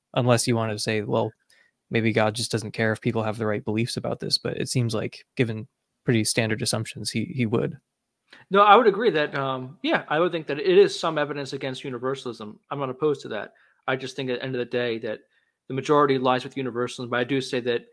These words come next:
Speaker 2: um, it should be problematic to universalists that this view has been the dominant view for a long time. That, that for me was a really big holdup. So yeah, I would agree.
Speaker 1: But, but you think, um,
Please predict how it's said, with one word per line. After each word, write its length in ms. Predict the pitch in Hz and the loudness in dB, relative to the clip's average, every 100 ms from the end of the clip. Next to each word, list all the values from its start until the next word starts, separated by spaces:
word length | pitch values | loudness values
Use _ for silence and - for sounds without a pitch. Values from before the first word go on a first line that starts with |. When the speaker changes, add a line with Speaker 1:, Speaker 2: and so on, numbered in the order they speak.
| _ _ _ - | _ _ _ -6
Speaker 2:
um, 300 | 123 120 131 | -4 -2 0
it 160 | 143 139 | -2 -2
should 380 | - 160 170 | 2 2 2
be 100 | 160 | -2
problematic 640 | 160 - 151 156 143 175 - | -2 2 2 0 -2 -2 -4
to 100 | - | -6
universalists 720 | 139 123 123 120 123 117 - | -4 0 -2 -2 -6 -6 -6
that 320 | 123 113 113 - _ _ _ _ | -6 -4 -6 -12 _ _ _ _
this 180 | 131 143 | -2 -2
view 300 | - 147 143 | 0 2 2
has 260 | 127 135 135 | 4 2 2
been 180 | 135 131 | 0 0
the 80 | |
dominant 400 | 127 127 127 123 | 0 -2 -2 -4
view 140 | 120 123 | -2 -4
for 140 | 131 | -2
a 60 | 120 | -4
long 260 | 117 120 | -4 -4
time. 280 | 117 131 110 | -4 -4 -2
That, 180 | 123 127 - | 0 -2 2
that 180 | 147 156 | 2 2
for 80 | 151 | 0
me 160 | 160 | 2
was 160 | 151 131 | 2 2
a 60 | |
really 180 | 127 135 | 2 2
big 180 | 139 135 | 2 -2
holdup. 380 | 156 196 110 - _ | -2 -4 -6 -12 _
So 200 | - 123 | -12 -10
yeah, 160 | 151 156 | -6 -4
I 40 | |
would 120 | 139 | -4
agree. 280 | 135 143 139 - - - | -2 0 -2 -4 -6 4
Speaker 1:
But, 300 | 175 - 160 | 6 6 6
but 160 | 156 | 8
you 120 | 170 190 | 8 8
think, 480 | 190 180 170 - 320 285 _ | 8 6 4 -4 -10 -12 _
um, 540 | - 143 139 131 123 | 8 8 8 6 2